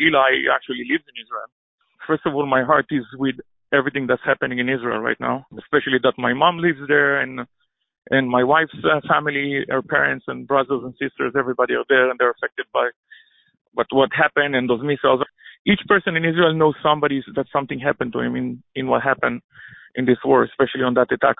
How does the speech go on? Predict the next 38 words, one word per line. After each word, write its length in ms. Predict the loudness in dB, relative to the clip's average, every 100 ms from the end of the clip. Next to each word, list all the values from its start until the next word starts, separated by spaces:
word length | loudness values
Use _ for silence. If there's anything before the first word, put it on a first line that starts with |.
| -2
on 120 | -4
October 420 | -2 -2 0 0
seventh. 280 | 0 -2 -2 0
So 220 | 0 0 -10 -20 -18 0
we 120 | 2
do 160 | 4 4
have 200 | 4 0
a 60 |
distribution 560 | -4 -4 -6 -6 -8 -4 0
center, 240 | 4 4
a 60 | 2
big 180 | 0
one 160 | 0 -2
in 100 | -4
Israel. 340 | -4 -2 -2
We 280 | -2 -4 -2
also 300 | 0 -2 0
acquired 400 | -2 0 0 0
the 80 | -4 -10
distributor 480 | _ -6 0 2
over 140 | 0 0
there 220 | -2 -2
a 40 | -2
year 140 | -4
and 100 | -4
a 60 | -4
half 100 | -4 -2
ago. 240 | -2 -2 -4 _
And, 340 | 2 4 4 0 -6 _
you 100 | 0
know, 200 | 4 2 2
since 140 | -2 -2
the 240 | 0 0
war 260 | 4 4 2
started, 400 | 2 2 4 0 -2 -6
business 280 | -4 -4 -8
went 180 | -6 0
down 360 | 2 2 0